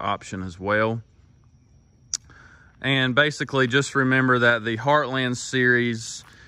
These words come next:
is designed to be a little bit more cut and dry on, you know, floor plan changes as far as moving interior, interior walls. But,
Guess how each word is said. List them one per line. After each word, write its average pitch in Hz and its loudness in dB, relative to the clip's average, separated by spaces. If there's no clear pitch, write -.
is 139 0
designed 143 2
to 135 -6
be 131 2
a 127 4
little 131 2
bit 135 0
more 131 2
cut - 2
and 120 -2
dry 120 4
on, 113 -2
you 117 -2
know, 107 0
floor 120 -2
plan 127 0
changes 139 -2
as 104 -8
far 113 4
as 104 0
moving 113 0
interior, 110 0
interior 113 0
walls. 110 2
But, 107 2